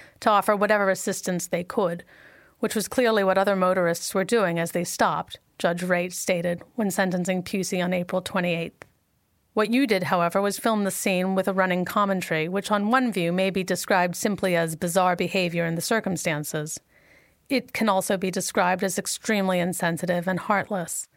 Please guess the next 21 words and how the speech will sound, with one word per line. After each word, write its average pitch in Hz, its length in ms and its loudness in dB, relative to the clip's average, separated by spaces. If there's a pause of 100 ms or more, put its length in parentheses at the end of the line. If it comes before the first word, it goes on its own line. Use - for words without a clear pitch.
(380)
Your 220 120 0
focus 220 540 0
was 185 160 0
entirely 175 680 0
on 202 180 -4
yourself. 170 720 -4 (880)
The 233 80 -2
difficult 247 480 2
task 180 420 0
in 190 120 2
this 220 200 0
case 156 520 -4
is 247 140 -2
how 226 180 4
to 233 100 2
categorize 190 680 2
the 202 100 -2
seriousness 190 720 0
of 175 100 -4
your 185 120 2
conduct. 175 640 -2